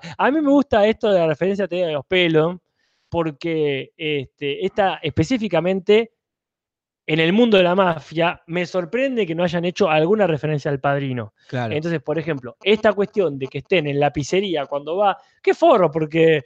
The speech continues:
Speaker 1: ya no es tan, este, tan directa la relación entre la pizza
Speaker 2: No, no, ahí
Speaker 1: y los
Speaker 2: estuvieron
Speaker 1: precios.
Speaker 2: mal, se
Speaker 1: Y aparte,
Speaker 2: exageraron.
Speaker 1: ahí yo creo que tenían cuentas con Luigi, porque aparte ahí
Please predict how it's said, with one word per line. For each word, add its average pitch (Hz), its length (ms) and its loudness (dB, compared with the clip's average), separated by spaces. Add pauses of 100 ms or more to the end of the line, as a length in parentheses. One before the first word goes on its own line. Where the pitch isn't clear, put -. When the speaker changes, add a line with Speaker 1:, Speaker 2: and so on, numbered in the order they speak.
(480)
Speaker 1:
ya 277 200 4
no 311 100 4
es 233 240 2
tan, 165 280 2
este, 143 300 0
tan 170 200 2
directa 156 400 -2
la 147 100 0
relación 147 320 -4
entre 147 160 -4
la 147 160 0
pizza 226 500 2
Speaker 2:
No, 151 300 4
no, 143 180 0
ahí 156 120 0
Speaker 1:
y - 20 -2
los 175 160 2
Speaker 2:
estuvieron 131 220 2
Speaker 1:
precios. 113 100 -2
Speaker 2:
mal, 101 220 -10
se 131 100 -6
Speaker 1:
Y - 60 0
aparte, 202 240 0
Speaker 2:
exageraron. 117 380 0
Speaker 1:
ahí 240 240 2
yo 240 100 -2
creo 202 120 2
que 170 100 -2
tenían 180 220 -2
cuentas 190 280 -4
con 147 140 -6
Luigi, 180 260 2
porque 139 180 -2
aparte 165 280 -2
ahí 160 320 0